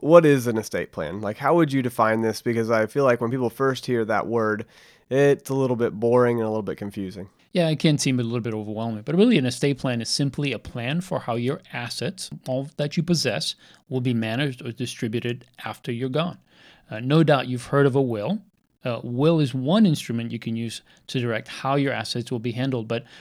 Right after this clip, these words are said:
Speaker 2: a better instrument is a living trust. And we'll talk a little bit more about that as, as we continue the show, but it's a better product because it protects your assets, uh, which is what you and I are really after.
Speaker 1: Yeah, that's really good. So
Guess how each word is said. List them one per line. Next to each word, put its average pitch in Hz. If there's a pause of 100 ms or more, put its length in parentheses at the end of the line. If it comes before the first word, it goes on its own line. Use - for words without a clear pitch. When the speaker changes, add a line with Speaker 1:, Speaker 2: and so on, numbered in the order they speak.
Speaker 2:
a 120
better 139
instrument 120
is 110
a 113
living 110
trust. 123
And 117
we'll 160 (160)
talk 160
a 151
little 143
bit 131
more 131
about 120
that 110
as, 110 (320)
as 113
we 117
continue 120
the 110
show, 135
but 110 (520)
it's -
a 139
better 143 (120)
product 139
because 127
it 120
protects 131
your -
assets, 113 (300)
uh, 127
which 131
is 139
what 151 (100)
you 151
and 156
I 143
are 135
really 143
after. 175 (300)
Speaker 1:
Yeah, 127
that's 117
really 123
good. 113
So 123